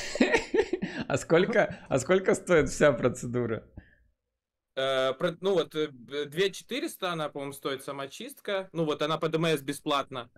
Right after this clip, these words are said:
Speaker 1: А, п-,
Speaker 2: И
Speaker 1: п-
Speaker 2: да, и восемьсот рублей сверху на роторасширитель.
Speaker 1: Так, подожди, а бесплатно две четыреста — это бесплатно?
Speaker 2: Ну, а у меня это входит в Д М С мой.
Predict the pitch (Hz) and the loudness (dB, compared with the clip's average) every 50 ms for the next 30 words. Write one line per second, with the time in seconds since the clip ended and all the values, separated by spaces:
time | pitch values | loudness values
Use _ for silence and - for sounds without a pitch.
0 | _ _ _ - 131 127 123 107 98 92 98 95 - 117 101 101 156 202 - 104 | _ _ _ 0 2 4 4 4 2 -2 -8 -10 -12 -10 -8 -6 -4 -4 -4 -4
1 | 92 - - - _ _ _ _ _ _ _ _ _ _ _ _ _ _ _ _ | -6 -10 -16 -20 _ _ _ _ _ _ _ _ _ _ _ _ _ _ _ _
2 | _ _ _ _ _ _ _ _ - 123 139 120 101 92 104 110 - - - - | _ _ _ _ _ _ _ _ -8 -6 -4 -4 -4 -6 -8 -12 -16 -20 -20 -20
3 | - - 143 151 160 165 165 - 165 160 - - 247 - 214 180 170 170 165 156 | -8 -4 -2 0 0 0 0 -2 -4 -2 -2 -2 -2 -2 -2 -2 -2 -2 -2 -2
4 | - - 143 170 220 262 285 - 247 240 233 - _ _ _ _ _ _ _ _ | -4 -4 -4 -4 -4 -4 -6 -8 -10 -12 -12 -14 _ _ _ _ _ _ _ _
5 | _ _ _ _ _ _ _ _ _ _ _ _ _ _ _ _ _ _ - 123 | _ _ _ _ _ _ _ _ _ _ _ _ _ _ _ _ _ _ -16 -10
6 | 117 127 139 156 180 196 185 - - 127 147 156 165 175 165 156 156 - - 147 | -8 -4 -2 -2 -2 -2 -4 -4 -2 0 0 0 0 0 0 0 -2 -4 -6 -6
7 | 123 120 110 - - 98 - - - - _ _ _ _ _ _ _ _ _ _ | -4 -4 -6 -8 -12 -16 -16 -18 -20 -20 _ _ _ _ _ _ _ _ _ _
8 | _ - - - 123 - 143 135 147 151 143 147 156 139 120 113 123 - - 143 | _ -4 -2 -2 0 0 2 2 2 2 4 4 4 6 6 4 2 -2 2 4
9 | 143 143 143 143 - 139 127 123 120 113 - - - _ _ _ _ - - - | 4 6 4 4 2 0 0 0 -2 -4 -8 -14 -20 _ _ _ _ -20 -20 -20
10 | - - - - - - _ _ _ _ _ _ - 113 113 135 127 - - 156 | -20 -20 -20 -20 -20 -20 _ _ _ _ _ _ -4 0 2 2 2 2 -2 -2
11 | 143 143 - - 131 117 127 131 120 - - 160 190 196 - 123 104 95 90 - | -2 -2 -2 -2 -4 -2 -4 -4 -4 0 2 2 2 2 0 -2 -4 -4 -8 -14
12 | _ _ _ _ _ _ _ _ _ _ _ _ _ _ _ _ _ _ _ _ | _ _ _ _ _ _ _ _ _ _ _ _ _ _ _ _ _ _ _ _
13 | _ _ _ _ _ _ _ _ _ _ _ _ _ - 151 175 180 170 170 160 | _ _ _ _ _ _ _ _ _ _ _ _ _ -2 0 2 2 4 2 2
14 | - 143 143 - 160 165 175 180 180 170 175 165 - - 185 196 180 156 151 127 | 2 0 0 2 2 4 4 2 0 -2 -4 -6 -4 -2 -2 0 0 -2 -4 -8
15 | 120 120 - 139 151 151 151 127 98 92 - - _ 92 90 | -10 -12 -10 -8 -6 -6 -6 -6 -8 -10 -14 -20 _ -20 _